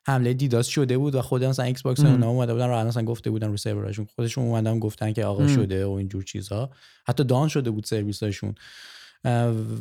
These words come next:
Speaker 1: ولی اینا مثلاً که شاید حتی می‌تونم بگم پروژه‌های ممکنه نظامی چیزی بود، مربوط می‌شده به سری بخش‌های
Speaker 2: احتمالاً.
Speaker 1: نظامی. همه جور احتمالی هست.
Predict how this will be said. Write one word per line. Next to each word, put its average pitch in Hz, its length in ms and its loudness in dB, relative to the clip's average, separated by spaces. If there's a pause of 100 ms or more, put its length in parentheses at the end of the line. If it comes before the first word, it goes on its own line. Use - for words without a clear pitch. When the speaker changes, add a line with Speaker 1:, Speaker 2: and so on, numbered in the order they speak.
(180)
Speaker 1:
ولی 143 360 0
اینا 135 360 2
مثلاً 139 200 -2
که 143 260 -2 (100)
شاید 120 340 -2
حتی 123 280 0 (280)
می‌تونم 113 260 -2
بگم 113 220 -2 (160)
پروژه‌های 107 440 2
ممکنه 107 520 -2
نظامی 104 760 2
چیزی 123 280 -2
بود، 117 140 0
مربوط 101 500 0
می‌شده 107 440 -2
به 127 60 2 (120)
سری 170 160 -2
بخش‌های - 100 4
Speaker 2:
احتمالاً. 139 340 2
Speaker 1:
نظامی. 104 300 -4
همه 110 320 2
جور 113 160 0
احتمالی 113 460 0
هست. 107 380 -4